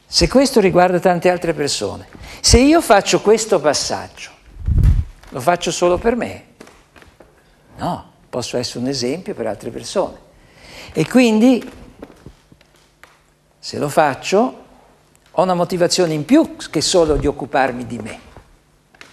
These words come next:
E siccome lui ha una, ha una, ha un'apertura dell'anima verso la generosità,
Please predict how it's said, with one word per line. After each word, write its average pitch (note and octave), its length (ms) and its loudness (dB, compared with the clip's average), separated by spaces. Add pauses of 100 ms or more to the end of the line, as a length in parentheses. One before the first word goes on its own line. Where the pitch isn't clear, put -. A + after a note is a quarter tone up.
(560)
E - 60 2
siccome E3+ 400 0
lui E3+ 340 2 (1040)
ha - 140 -4
una, A#2 220 -4 (380)
ha A2+ 80 -8
una, A#2+ 560 -4
ha G#2 80 -8
un'apertura A#2+ 600 -6
dell'anima B2 600 -2
verso G#2 320 -10
la A2 80 -8
generosità, A#2+ 1000 -2